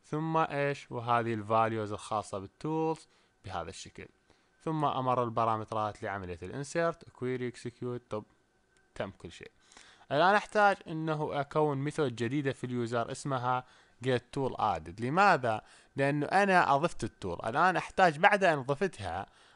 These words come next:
أحتاج أن أحضر ال آي دي الخاص بها، يعني أنا لديها هي آي دي أكيد، فأحتاج أن أحضر ال آي دي الخاص بها حتى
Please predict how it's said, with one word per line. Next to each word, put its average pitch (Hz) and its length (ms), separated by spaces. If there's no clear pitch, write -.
أحتاج - 460
أن 143 140
أحضر 156 640
ال 117 180
آي 147 220
دي 123 320
الخاص 120 560
بها، 113 380
يعني 110 360
أنا 135 180
لديها 127 500
هي 131 360
آي 131 80
دي 107 160
أكيد، 92 380
فأحتاج 160 380
أن 147 120
أحضر 190 440
ال 151 100
آي 196 220
دي 175 120
الخاص 143 420
بها 110 280
حتى 165 500